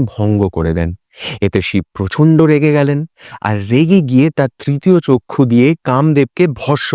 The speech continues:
করে দিলেন। কামদেবের মৃত্যুতে এদিকে রতি শোকে ভেঙে পড়ে। তাতে কিছুটা নরম হয়ে শিব তাকে আশ্বাস দেন যে কামদেব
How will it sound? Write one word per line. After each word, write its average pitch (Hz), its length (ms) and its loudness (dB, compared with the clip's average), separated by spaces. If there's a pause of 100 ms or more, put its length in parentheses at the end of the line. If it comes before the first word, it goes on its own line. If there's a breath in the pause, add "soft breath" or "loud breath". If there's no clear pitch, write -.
(120)
করে 90 160 0
দিলেন। 85 240 -4 (560 loud breath)
কামদেবের 107 480 0
মৃত্যুতে 127 580 2 (300 soft breath)
এদিকে 107 340 0 (200)
রতি 123 340 2 (360)
শোকে 110 340 -2
ভেঙে 92 340 -4
পড়ে। 82 180 -6 (680)
তাতে 180 200 0
কিছুটা 202 420 -2 (200)
নরম 127 380 2
হয়ে 110 340 -2
শিব 101 180 0 (100)
তাকে 98 220 -6 (200)
আশ্বাস 143 340 -4 (100)
দেন 104 180 0 (380 loud breath)
যে 117 140 2 (300)
কামদেব 131 580 2